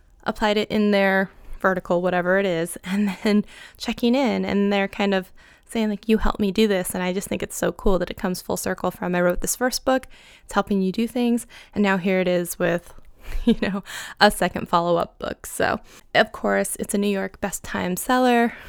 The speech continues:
<laughs> and you got lots of people talking about, you know, the second one, like Dwayne The Rock Johnson and Jessica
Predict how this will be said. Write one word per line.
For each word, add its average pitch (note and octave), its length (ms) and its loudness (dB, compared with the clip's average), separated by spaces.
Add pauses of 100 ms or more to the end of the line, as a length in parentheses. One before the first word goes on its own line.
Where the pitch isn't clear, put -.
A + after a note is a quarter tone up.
<laughs> - 240 -2
and G3+ 260 4 (460)
you A3+ 80 0
got G#3 200 4
lots G3 280 4
of - 80 -4
people F#3 220 0
talking F3+ 520 0 (380)
about, G3 340 4
you F#3+ 100 -2
know, F3+ 80 2
the F3+ 80 -6
second F#3 340 -4
one, F3+ 280 -2
like G#3 240 -4
Dwayne E3+ 260 -10
The G3+ 80 -6
Rock B3 260 -6
Johnson B3 580 2
and F#3+ 120 -2
Jessica - 340 -4